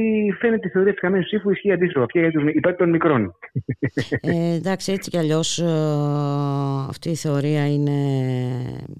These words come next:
Speaker 2: τι να πω τώρα, και δυστυχώς
Speaker 1: Απαράδεκτη.
Speaker 2: απαράδεκτη και δυστυχώς, ε,
Speaker 1: Απαράδεκτη.
Speaker 2: επιστρατεύτηκε και από το K K K, ε,
Speaker 1: Δυστυχώς,
Speaker 2: έψιλον.
Speaker 1: δυστυχώς,
Speaker 2: Έτσι.
Speaker 1: ναι, δυστυχώς.
Speaker 2: Ε, δεν ξέρω, για κάποιους ίσως που θα πε-,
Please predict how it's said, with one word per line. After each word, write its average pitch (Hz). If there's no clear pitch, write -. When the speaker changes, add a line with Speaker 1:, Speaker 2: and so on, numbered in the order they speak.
Speaker 2:
τι -
να 107
πω 98
τώρα, 131
και 139
δυστυχώς 123
Speaker 1:
Απαράδεκτη. 113
Speaker 2:
απαράδεκτη 156
και 233
δυστυχώς, 220
ε, 208
Speaker 1:
Απαράδεκτη. 190
Speaker 2:
επιστρατεύτηκε 196
και 185
από 135
το 123
K 120
K 101
K, 98
ε, 98
Speaker 1:
Δυστυχώς, 120
Speaker 2:
έψιλον. 107
Speaker 1:
δυστυχώς, 107
Speaker 2:
Έτσι. 104
Speaker 1:
ναι, 95
δυστυχώς. 92
Speaker 2:
Ε, 143
δεν 90
ξέρω, 151
για 170
κάποιους 160
ίσως 151
που -
θα 143
πε-, 131